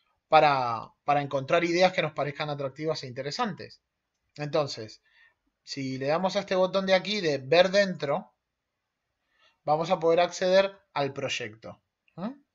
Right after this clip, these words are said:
Entonces, estamos viendo el proyecto por dentro. Si os fijáis, es muy sencillo. Al pulsar bandera, da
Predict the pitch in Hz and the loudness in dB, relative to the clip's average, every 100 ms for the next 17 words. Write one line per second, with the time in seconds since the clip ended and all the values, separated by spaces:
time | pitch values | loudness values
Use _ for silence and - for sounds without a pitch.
0 | _ _ _ _ _ _ _ _ _ _ | _ _ _ _ _ _ _ _ _ _
1 | _ _ _ _ _ _ _ - 165 190 | _ _ _ _ _ _ _ -14 0 2
2 | 160 139 135 160 156 160 165 180 151 131 | 2 -2 -10 -8 -6 -4 -2 -2 -2 -4
3 | 127 - 190 185 196 220 247 247 233 262 | -8 -6 -4 -2 0 2 2 0 2 0
4 | 339 _ _ _ _ _ _ - - - | 0 _ _ _ _ _ _ -20 -12 -8
5 | 156 175 - 220 196 160 156 165 160 240 | -6 -2 2 2 2 -4 -6 -8 -8 -8
6 | 175 123 120 131 127 180 196 214 226 277 | -6 -6 -8 -12 2 4 6 4 4 4
7 | 277 302 _ _ _ _ _ _ _ _ | 4 0 _ _ _ _ _ _ _ _
8 | - 143 165 160 147 135 - | -4 6 10 10 10 4 -6